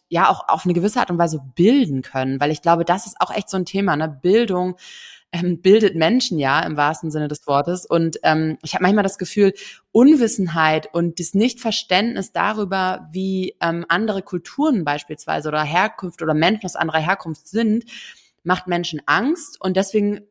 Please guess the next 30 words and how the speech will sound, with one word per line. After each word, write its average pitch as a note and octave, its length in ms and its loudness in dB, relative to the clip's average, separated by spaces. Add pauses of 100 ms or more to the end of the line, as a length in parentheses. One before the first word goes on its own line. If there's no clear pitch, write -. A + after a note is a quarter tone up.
(100)
reagieren F#3+ 380 2
sie A#3 80 0
erstmal G3 260 -4
mit F#3 140 -2
einer - 180 -2
Abwehr. C3+ 560 -4 (1000)
Ähm, E3+ 260 0
ohne B3 520 2
das F#3 220 0
wirklich G#3+ 260 0
zu G3 80 -2
hinterfragen F3+ 580 0
und D3 160 -2
wirklich, F3+ 360 -6
ähm, E3 240 0 (320)
zu D#3+ 180 -2
wissen, G#3+ 320 4
ob - 180 -2
die, G3+ 380 0
die E3 100 -6
Menschen E3 360 0
wirklich E3+ 320 -2
irgendwie D#3+ 220 -2
das D#3 360 -2
X E3 180 -4
Y D#3+ 380 -2
sind, D#3+ 160 0
was D3+ 140 -4
sie D3 100 -4
denken. C#3 500 -2